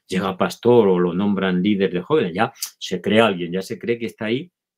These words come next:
eh, en una posición de dominio y de organización. "Mira, tú estás ahí de pastor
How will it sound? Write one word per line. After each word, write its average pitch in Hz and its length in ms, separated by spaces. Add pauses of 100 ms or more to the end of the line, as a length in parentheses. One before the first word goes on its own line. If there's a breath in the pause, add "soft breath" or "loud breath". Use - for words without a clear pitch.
eh, 95 380
en 95 220
una 123 500
posición 117 680
de 98 240
dominio 123 760 (380)
y 98 200
de 95 140
organización. 92 840
"Mira, 87 340
tú 135 200
estás 110 440
ahí 98 220
de 87 140
pastor 101 540